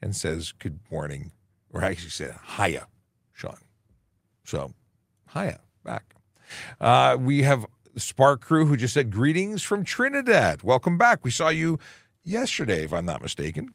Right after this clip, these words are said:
but I'm glad to see you again. Uh, let's see what else is going on. Now, TikTok is once again not being friendly. It may not be TikTok. It might just be stuff and things. So I'm gonna do a quick little try and reboot,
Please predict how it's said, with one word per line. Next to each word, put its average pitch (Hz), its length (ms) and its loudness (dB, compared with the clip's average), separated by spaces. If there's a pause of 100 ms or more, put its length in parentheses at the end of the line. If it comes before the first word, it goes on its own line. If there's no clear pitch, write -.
but 80 100 -6
I'm 85 100 -4
glad 95 220 -2
to 95 80 -2
see 90 140 -6
you 101 180 -2
again. 135 460 -2 (500)
Uh, 101 220 2
let's 110 180 -2
see 123 140 -6
what 113 120 2
else 95 180 0
is 95 80 -4
going 82 300 -4
on. 76 180 -6
Now, 120 240 2 (220)
TikTok - 540 0
is 127 180 -2 (220)
once 143 360 0
again 110 500 0 (640)
not 101 280 -2 (100)
being 78 260 -6
friendly. 73 460 -6 (240)
It 156 280 -6
may 220 100 4
not 247 120 2
be 185 140 -2
TikTok. 92 420 -2
It 85 60 -4
might 127 200 -2
just - 240 -8
be 87 240 -4 (640)
stuff 76 300 -6
and 73 140 -16
things. - 280 -14 (300)
So - 120 -4
I'm 143 120 6
gonna 202 120 4
do 170 120 4
a 117 60 2
quick 143 240 -2
little 113 300 2
try 120 240 0
and 104 160 0
reboot, 113 440 -4